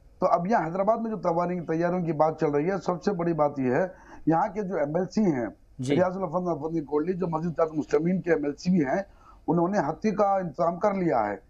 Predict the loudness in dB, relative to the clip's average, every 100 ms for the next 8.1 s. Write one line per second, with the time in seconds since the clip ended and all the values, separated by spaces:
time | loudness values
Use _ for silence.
0 | -20 -20 -4 -2 0 0 2 2 2 0
1 | 2 -2 0 0 0 0 0 0 -2 -2
2 | -2 0 0 0 0 2 2 0 0 -2
3 | -4 -4 -4 -2 0 0 -4 -14 -20 _
4 | -14 0 0 0 -2 -2 2 0 0 -2
5 | 0 0 0 0 0 -2 -6 -6 -14 -20
6 | -20 -2 0 2 2 2 2 0 -2 0
7 | 0 0 0 0 2 2 0 0 -4 -6